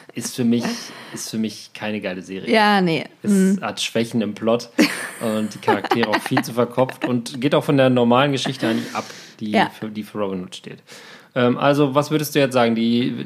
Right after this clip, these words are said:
Speaker 1: der durchschnittliche Konsum, sagen wir mal, pro Tag, pro Tag Fernsehkonsum in eurer Familie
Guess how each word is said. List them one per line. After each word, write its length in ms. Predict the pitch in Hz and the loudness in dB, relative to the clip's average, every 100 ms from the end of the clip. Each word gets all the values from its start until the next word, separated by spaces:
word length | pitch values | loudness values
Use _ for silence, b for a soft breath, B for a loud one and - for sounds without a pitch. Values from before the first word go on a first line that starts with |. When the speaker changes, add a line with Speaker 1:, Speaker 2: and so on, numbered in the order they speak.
| 117 | 0
Speaker 1:
der 120 | 120 | 2
durchschnittliche 680 | 113 170 175 160 151 135 131 | 4 2 2 -2 -2 -2 -2
Konsum, 680 | - 123 117 131 156 165 165 _ _ 139 | 2 0 2 0 0 -2 -4 _ _ 2
sagen 160 | 123 | 4
wir 80 | 151 | 4
mal, 20 | |
pro 200 | 147 - | 2 0
Tag, 480 | 117 - 104 - - _ _ 107 - - - | -2 0 -2 -2 -14 _ _ -12 -12 -14 -16
pro 180 | - 123 | -4 -2
Tag 380 | 113 113 113 - | 2 2 2 0
Fernsehkonsum 720 | - 117 107 - 101 107 104 | 2 4 2 -2 -4 -2 -2
in 80 | 104 | 0
eurer 180 | 101 98 | -2 -2
Familie 500 | 104 101 92 92 | -4 -4 -2 -4